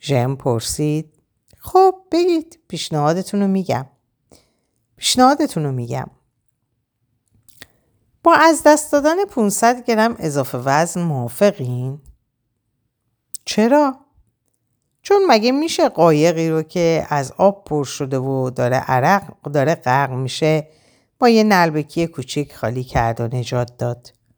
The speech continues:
ژن با خود فکر کرد. «کم کم با خالی کردن آب شایدم ممکن بشه.» و اکتاب اضافه کرد:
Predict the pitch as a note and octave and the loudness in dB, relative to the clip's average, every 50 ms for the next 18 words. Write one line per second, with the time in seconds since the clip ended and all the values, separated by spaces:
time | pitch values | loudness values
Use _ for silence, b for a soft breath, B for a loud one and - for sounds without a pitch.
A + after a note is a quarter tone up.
0 | _ _ _ _ _ _ _ _ _ _ _ _ _ _ _ _ - - - - | _ _ _ _ _ _ _ _ _ _ _ _ _ _ _ _ -20 -20 -10 -4
1 | C#3 C#3 C3+ C3+ C#3+ D#3 D3+ C3+ A#2 - - - D3+ D3+ - - - D3 - - | -2 0 0 0 0 0 -2 -4 -4 -4 -4 -4 -4 -4 -6 -6 -6 -6 -6 -6
2 | - - - A#2+ A2 - - _ _ _ _ _ _ _ _ _ _ _ _ _ | -8 -10 -10 -10 -10 -10 -14 _ _ _ _ _ _ _ _ _ _ _ _ _
3 | _ _ _ _ _ _ _ _ _ _ _ - D#4 D#4 D#4 D4+ C#4+ - - D#4 | _ _ _ _ _ _ _ _ _ _ _ 0 2 2 2 2 0 2 4 4
4 | D4+ D#4 D#4+ D#4+ D#4+ D#4+ C#4+ - - F#3 F3 - - C#3+ C#3+ C#3+ C3+ - - C#3+ | 4 4 2 0 -2 -4 -8 -2 -2 -2 0 2 2 0 0 0 -4 -6 -4 -2
5 | C3 C3+ C3 D3 D#3 E3 E3+ - - E3 D#3+ D#3+ D#3+ D#3 D#3 D#3 - - - - | -2 -2 -2 -2 -2 -2 -4 -4 -2 0 0 2 2 2 0 -2 -4 -6 -2 0
6 | D3 D3+ D3 D#3 D#3 D#3+ D#3 C#3+ B2 A#2 A#2+ - - - D3+ D3+ C#3+ B2 A#2 A#2 | 0 0 0 0 -2 -2 -2 -4 -6 -8 -8 -8 -4 -2 -2 -2 -2 -4 -10 -12
7 | - - - - - _ _ _ _ _ _ _ _ _ _ _ _ _ _ _ | -12 -14 -14 -16 -16 _ _ _ _ _ _ _ _ _ _ _ _ _ _ _
8 | _ _ _ _ _ - - - - A#2 - - - - C3 C3 C#3+ C#3+ C#3 - | _ _ _ _ _ -8 -6 -4 -4 -6 -8 -6 -2 0 0 0 0 0 -4 -6
9 | D#3 C3+ B2+ - A2+ - - - B2+ - - D#3+ D3 C#3+ C#3+ D3 | -8 -8 -6 -6 -8 -8 -8 -10 -8 -4 -2 0 0 0 -2 -4